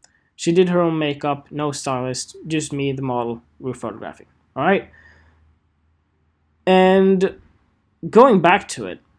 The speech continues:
now that I've looked at the structured things and worked through the structured things, I realize now, when I was shooting, when I was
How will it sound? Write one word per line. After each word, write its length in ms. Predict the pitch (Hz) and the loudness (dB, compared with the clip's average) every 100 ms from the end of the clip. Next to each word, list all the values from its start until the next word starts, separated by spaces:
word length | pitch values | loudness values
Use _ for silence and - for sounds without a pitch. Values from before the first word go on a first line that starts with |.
| _ _ _ _ _ _ - | _ _ _ _ _ _ -8
now 400 | 165 170 180 190 | 0 4 6 6
that 180 | 175 180 | 4 6
I've 260 | 170 143 | 4 2
looked 460 | 147 156 185 - - | -4 0 -2 -2 -12
at 100 | 156 | -8
the 100 | 151 | -6
structured 560 | - - 151 - 180 170 | -6 -6 -6 -2 -4 -2
things 280 | 185 180 151 | -4 -4 -4
and 200 | 135 127 | -8 -4
worked 400 | 147 151 165 - | -2 0 -2 -6
through 180 | - 165 | -4 -2
the 60 | 139 | -2
structured 580 | - 143 143 - 175 | -4 -8 -8 -6 -8
things, 460 | 165 190 202 - - _ _ _ _ _ _ _ - | -6 -6 -6 -10 -14 _ _ _ _ _ _ _ -2
I 280 | 170 175 180 | 2 4 4
realize 720 | 165 143 151 156 147 139 135 | 2 0 -2 0 0 -2 -4
now, 580 | 135 135 117 107 113 117 _ _ _ _ _ - | -6 -4 -4 -4 -6 -10 _ _ _ _ _ -14
when 260 | 131 151 185 | -4 0 2
I 140 | 202 | 4
was 160 | 208 190 | 4 2
shooting, 640 | - 135 110 113 120 139 _ _ _ _ _ _ _ _ _ _ _ | -4 -2 -2 -2 -6 -10 _ _ _ _ _ _ _ _ _ _ _
when 200 | 143 165 | 0 4
I 140 | 185 185 | 4 4
was 480 | 185 175 - - | 2 0 -2 -8